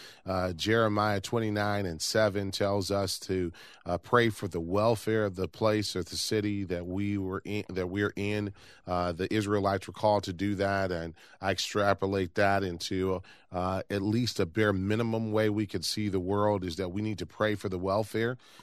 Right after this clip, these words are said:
of the cities that we are in. We recognize that we're sojourners in these cities, but we need to pray for the welfare of them. And then secondly, I would just encourage, uh, leaders to embrace the, the call to creative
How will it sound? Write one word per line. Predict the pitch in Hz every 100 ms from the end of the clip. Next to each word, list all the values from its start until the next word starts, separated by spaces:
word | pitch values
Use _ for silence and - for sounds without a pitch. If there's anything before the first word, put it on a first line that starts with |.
| - 92
of | 87
the | 87
cities | - 107 110
that | 98 98
we | 92 104 107
are | 98 -
in. | 107 120 151 131
We | 95
recognize | 90 104 107 101 104 95
that |
we're | 101
sojourners | 92 - 120 107 107 110 107 98
in | 95
these | 98 90
cities, | 104 101 135 - - - _
but | 98
we | 104
need | 110 101
to |
pray | 90 107
for | 104
the | 98
welfare | 98 135 123 98
of | 92
them. | 101 113 - - -
And | 107
then | 139 139
secondly, | - 139 156 156 104 113 107 104
I | - 107
would | 104 101 90
just | 98 107 -
encourage, | 92 110 104 95 120 113 110 92 -
uh, | 95 92
leaders | 95 104 117 113 107 98 - - - -
to | - 135
embrace | 123 107 107 143 156 - 107
the, | 104 107 107 104 -
the | 95 98
call | - - 139 147 143 143
to | 117 - 113
creative | - - 117 104 123 139 135